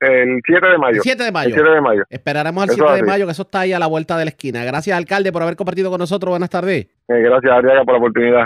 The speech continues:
Speaker 2: Como,
Speaker 1: Bonita tarde.
Speaker 2: como siempre, el alcalde de Arroyo, Eric Bachier. Ya ustedes escucharon, el alcalde obviamente se defendió de las, de los señalamientos en cuanto a lo que tiene que ver con el informe de la Contralora, que tiene que ver con el parque acuático.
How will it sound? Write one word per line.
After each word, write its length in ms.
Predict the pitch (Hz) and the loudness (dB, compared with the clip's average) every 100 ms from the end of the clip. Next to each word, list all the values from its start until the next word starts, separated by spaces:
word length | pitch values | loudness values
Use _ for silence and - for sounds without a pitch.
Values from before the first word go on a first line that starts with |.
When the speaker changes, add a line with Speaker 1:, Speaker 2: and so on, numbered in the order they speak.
| - | 0
Speaker 2:
Como, 160 | 147 | 0
Speaker 1:
Bonita 180 | 143 127 - | 2 0 0
tarde. 120 | 104 | 0
Speaker 2:
como 280 | 165 160 151 | 0 0 0
siempre, 320 | 190 185 170 | 0 0 0
el 60 | |
alcalde 280 | 156 147 175 | 0 -2 -2
de 80 | 190 | 0
Arroyo, 380 | 180 190 185 180 | 2 0 2 0
Eric 180 | 180 175 | 0 -2
Bachier. 400 | 180 - 220 208 | -4 0 0 0
Ya 120 | 185 | -2
ustedes 300 | 175 220 226 | -2 -2 -2
escucharon, 480 | 214 214 247 233 220 | -4 -4 0 0 0
el 80 | 180 | 0
alcalde 420 | 165 165 196 214 | -2 -2 -2 0
obviamente 480 | 226 220 214 226 247 | 0 0 -2 -4 -6
se 140 | 226 | -4
defendió 560 | 196 185 165 156 180 220 - _ _ _ _ - | -4 -4 -6 -4 -4 -4 -12 _ _ _ _ -10
de 140 | 156 | -6
las, 380 | 147 143 139 - | -2 -2 -4 -8
de 120 | 139 | -6
los 100 | 151 | -6
señalamientos 680 | 170 156 151 147 156 170 202 | -4 -4 -4 -4 -4 -4 -2
en 120 | 190 | -2
cuanto 380 | 175 165 151 143 | -2 -4 -4 -6
a 40 | |
lo 80 | 143 | -6
que 80 | 143 | -6
tiene 200 | 139 160 | -6 -8
que 100 | 170 | -6
ver 120 | 175 | -6
con 160 | 190 170 | -4 -6
el 20 | |
informe 440 | 147 147 160 170 | -6 -6 -6 -6
de 220 | 156 151 143 | -4 -4 -4
la 120 | 139 | -6
Contralora, 680 | 156 151 139 202 165 139 - _ _ _ _ | -6 -6 -4 -2 -2 -4 -8 _ _ _ _
que 120 | 147 | -10
tiene 220 | 156 185 | -6 -4
que 100 | 196 | -2
ver 200 | 185 208 | -2 -2
con 300 | 202 160 143 | -4 -4 -4
el 680 | 135 120 110 101 95 87 82 | -4 -4 -4 -4 -6 -8 -8
parque 280 | - 165 180 | -6 -4 -4
acuático. 680 | 151 214 208 143 113 92 - | -4 -2 -4 -6 -12 -16 -18